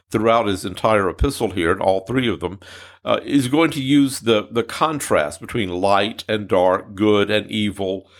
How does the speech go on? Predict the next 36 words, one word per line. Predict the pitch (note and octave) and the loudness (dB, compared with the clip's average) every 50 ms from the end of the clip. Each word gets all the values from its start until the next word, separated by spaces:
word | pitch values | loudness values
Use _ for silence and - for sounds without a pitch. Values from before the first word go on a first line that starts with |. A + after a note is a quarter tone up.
| - - _ _ _ _ - - G2+ F#2 | -20 -20 _ _ _ _ -20 -20 -10 -6
being | A2 A2+ A2 A2 G#2 G2+ | -2 0 0 0 -2 -4
comforted | - - D#3 C#3 C3+ - C#3 C3 C3 - A#2+ A2+ G#2+ | -2 0 0 0 0 0 -2 -2 0 2 2 2 2
or | G#2+ F#2+ G2 | 0 -4 -6
stumbling. | G2 - - - C3 A#2 A2+ G#2 F2+ C#2 D#2 C#2 C#2+ F2 | -6 -6 -2 0 2 2 2 0 -4 -6 -8 -8 -4 0
Those | F#2+ A2+ A#2+ A#2+ A2 | 2 2 2 2 0
are | A#2+ G#2+ | 0 0
the | G2 G2 | -2 -2
kinds | - - A2 G#2+ G2+ F#2+ F#2+ | 0 0 0 2 0 0 -4
of | E2+ - | -6 -8
contrasts | - - - - D#3+ D3+ - - G#2+ F2 E2+ F2 - | -4 -2 -2 0 0 -2 -2 0 2 2 2 0 -2
that | A2 F#2 | -6 -4
he's | G#2 G#2 F#2+ | -2 -2 -2
going | - - G2+ F#2+ F#2 F2 | -2 -4 -2 -2 -2 -2
to | - G2+ | -4 -8
draw | E2+ D#2 F#2+ A2 A#2 A#2+ A#2 A2+ | -10 -4 0 0 2 4 2 2
here. | G#2 - D#2+ D2+ C#2 - - - - - - - - - | 0 -2 -8 -10 -12 -12 -16 -18 -20 -20 -20 -20 -8 -4
And | G#2+ A2 A2 A2 | -2 0 2 2
we | C3 D#3 | 2 2
have | D#3+ D#3 C3+ | 2 2 2
been | C3+ C3 A2+ A2 G#2 G2+ | 0 0 0 -2 -4 -2
drawn | G2+ A2 A2 A2 A2 A2 A2 | 0 2 4 4 4 2 0
into | - B2+ C#3 D3 D#3 D3 - - C3 A2+ G#2+ G2+ | 0 0 0 0 0 -4 -2 0 2 2 2 0
the | G#2 A2 | -4 -8
place | - - - A2 E2+ D#2 E2 G2+ - - - - - _ _ _ _ _ _ | -10 -4 -2 -2 0 0 -2 -6 -8 -10 -12 -12 -14 _ _ _ _ _ _
of | A2 G#2 G2 F#2+ F2+ - - | 0 0 2 0 0 -4 -4
light. | G#2 A2 A#2 A#2 G2+ - - - - - _ _ _ _ _ _ _ _ _ _ _ _ _ _ _ - | -2 0 2 2 0 0 -4 -10 -20 -20 _ _ _ _ _ _ _ _ _ _ _ _ _ _ _ -8
Once | G2+ A#2 D#3+ G#3 A#3+ A#3 - - - - - - - _ _ _ _ _ | -2 0 2 2 2 0 -4 -8 -10 -10 -10 -12 -16 _ _ _ _ _
you | B2 C3 D#3+ | -2 0 2
were | F3 E3 F3 E3+ | 4 4 4 2
not | D#3+ E3 E3+ E3 E3 D#3+ | 4 2 2 4 4 2
a | C#3 | 0
people, | - - G#2+ F2 - - - - - - _ _ _ _ _ _ _ _ _ _ _ - | 0 -2 -4 -4 -4 -8 -12 -14 -14 -18 _ _ _ _ _ _ _ _ _ _ _ -2
but | A2+ A2+ G#2+ | 0 0 0
now | G#2+ A#2 C3 C#3+ D3+ D#3 | 2 2 2 2 2 0
you | D#3+ D#3+ E3 E3+ F3 - | -2 -2 0 0 0 2
are | - E3+ G3+ G3+ E3 C3 G#2 F#2+ A#2+ C3+ - | 0 0 0 0 0 0 0 0 -2 -4 -10